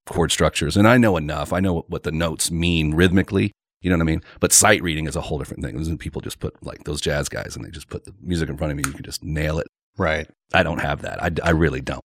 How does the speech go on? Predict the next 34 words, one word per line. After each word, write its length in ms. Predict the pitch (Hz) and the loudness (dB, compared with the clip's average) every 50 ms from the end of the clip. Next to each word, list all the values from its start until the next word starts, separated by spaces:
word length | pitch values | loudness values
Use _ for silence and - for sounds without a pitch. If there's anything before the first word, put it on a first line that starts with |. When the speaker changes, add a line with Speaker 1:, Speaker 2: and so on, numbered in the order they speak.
| _ _ _ - | _ _ _ 2
Speaker 1:
But 240 | 95 87 85 87 - - | 4 6 6 4 4 2
I, 200 | 87 80 76 76 | 0 0 0 0
I 160 | - 80 85 90 | -2 0 2 4
am 140 | 98 104 | 4 4
very 260 | 95 87 104 92 90 85 | 4 4 4 4 4 4
intuitive, 500 | 78 - 113 107 101 98 95 98 87 92 | 2 2 2 4 4 4 4 2 2 4
and 100 | 87 87 | 4 4
I 80 | 90 | 4
can 140 | - 90 85 | 2 2 0
read 160 | 85 85 82 | 0 2 2
number 240 | 85 98 101 92 92 | 4 4 6 6 4
charts, 420 | - - - 92 95 90 - - | 4 4 4 4 2 2 0 -2
those 180 | - 90 82 85 | -2 -2 -2 2
Nashville 340 | 90 95 90 85 - 90 87 | 4 4 4 4 2 -2 -2
charts. 560 | - - - - 82 - - - - - - | -2 0 -2 -2 -2 -2 -2 -4 -4 -4 -6
Those 200 | - - 92 82 76 | -4 -2 -2 -2 0
guys 200 | 82 82 80 80 | 0 0 0 0
are 40 | 78 | -2
great. 320 | - 90 90 85 82 87 | 0 2 4 6 6 4
I've, 180 | 82 90 82 - - | 4 2 0 -2 -4
I've, 180 | 80 78 82 - - | -8 -8 -8 -8 -6
I've 160 | 95 92 95 98 | -6 -4 -4 -2
known, 400 | 95 69 85 85 80 73 78 76 - - - _ _ - | -2 0 0 2 0 0 -2 -4 -8 -18 -20 _ _ -10
you 160 | - 90 85 | -4 -2 -2
know, 100 | 82 76 | -2 -2
I've 100 | 85 - | -4 -2
got 140 | - 80 - | 0 0 0
to 60 | - 78 | 0 0
know 280 | 76 78 78 78 78 - - | -2 -2 -2 -4 -6 -8 -8
some 180 | - - 90 82 | -6 -2 0 0
of 60 | 76 | 2
these 220 | 76 78 - - - - - - | 0 0 -2 -4 -8 -12 -8 -2
Nashville 500 | 90 85 80 80 - - 87 82 80 78 | 0 2 2 2 2 4 4 4 4 4
and 140 | 71 69 | 2 -2